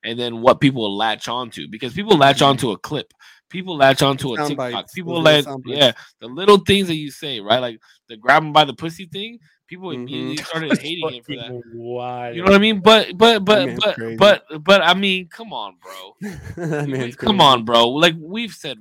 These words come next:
Speaker 1: worse fucking things. Let's be fucking real. You
Speaker 3: Yeah,
Speaker 1: know,
Speaker 3: not
Speaker 1: like,
Speaker 3: on
Speaker 2: Oh,
Speaker 3: the
Speaker 2: yeah, for
Speaker 3: fucking
Speaker 2: sure.
Speaker 3: air, not on the internet. And
Speaker 1: but
Speaker 3: I'm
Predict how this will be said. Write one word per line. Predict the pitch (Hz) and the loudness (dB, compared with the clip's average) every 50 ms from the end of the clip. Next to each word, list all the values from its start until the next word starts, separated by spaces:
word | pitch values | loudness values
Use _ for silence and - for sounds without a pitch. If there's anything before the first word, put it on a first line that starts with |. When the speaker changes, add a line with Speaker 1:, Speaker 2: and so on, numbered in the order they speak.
| 98 95 | _ _
Speaker 1:
worse | 104 104 104 98 _ | -20 -20 -20 -20 _
fucking | - - 107 104 147 _ _ _ | -20 -20 -20 -20 _ _ _ _
things. | 110 101 101 104 117 | -20 -20 -20 -20 -20
Let's | 156 156 _ | -20 -20 _
be | - 135 113 | -20 -20 -20
fucking | _ - 113 104 _ 98 90 87 | _ -20 -20 -20 _ _ _ _
real. | 85 80 73 _ - | -20 -20 -20 _ -10
You | 131 135 180 | -2 0 2
Speaker 3:
Yeah, | 175 127 | 2 0
Speaker 1:
know, | 120 - | 0 -2
Speaker 3:
not | 131 156 175 | 0 2 2
Speaker 1:
like, | 143 - | 2 2
Speaker 3:
on | 170 143 131 | 0 -2 -4
Speaker 2:
Oh, | 127 123 | -4 -6
Speaker 3:
the | 123 | -4
Speaker 2:
yeah, | 123 120 | -6 -6
for | 123 | -6
Speaker 3:
fucking | 123 123 127 | -6 -10 -10
Speaker 2:
sure. | 117 - - 113 | -10 -12 -10 -4
Speaker 3:
air, | 120 139 180 160 139 120 113 110 | 0 2 4 4 4 2 0 -4
not | 110 123 143 160 | -4 -4 -4 -4
on | 156 127 110 - - 127 | -4 -6 -6 -10 -16 -12
the | 123 131 147 | -10 -10 -10
internet. | - 143 147 160 - - 131 113 117 127 | -8 -8 -8 -8 -8 -8 -10 -10 -8 -4
And | 135 139 | 0 0
Speaker 1:
but | 151 | 0
Speaker 3:
I'm | 156 | 0